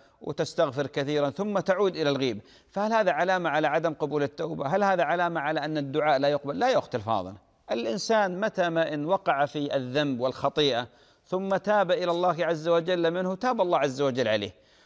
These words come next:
فإذا عاد إليه مرة ثانية وقع يتوب إلى الله. فقد جاء في الصحيحين أن النبي عليه الصلاة والسلام قال: "أذنب عبد فقال: 'اللهم اغفر لي'، قال الله جل وعلا: 'علم عبدي بأن له رباً يغفر الذنب ويأخذ بالذنب'،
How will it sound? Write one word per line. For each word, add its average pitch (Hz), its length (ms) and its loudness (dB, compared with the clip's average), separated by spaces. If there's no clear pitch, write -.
فإذا 180 340 0
عاد 220 400 2
إليه 196 400 2
مرة 160 300 2
ثانية 139 340 0
وقع 190 360 2
يتوب 202 360 -2
إلى 175 140 2
الله. 139 200 0
فقد 196 360 -6
جاء 226 220 4
في 196 60 -2
الصحيحين 156 580 -4
أن 160 160 -6
النبي 180 360 -2
عليه 170 220 2
الصلاة 160 380 -2
والسلام 139 400 -4
قال: 117 360 2
"أذنب 208 420 0
عبد 175 380 -2
فقال: 160 440 0
'اللهم 175 920 0
اغفر 147 280 -2
لي'، 123 220 -4
قال 196 280 0
الله 175 340 0
جل 147 260 -2
وعلا: 123 320 2
'علم 175 360 -2
عبدي 147 380 -4
بأن 175 360 -6
له 170 280 -2
رباً 123 460 -4
يغفر 196 460 -2
الذنب 220 500 -4
ويأخذ 170 460 -2
بالذنب'، 135 420 -2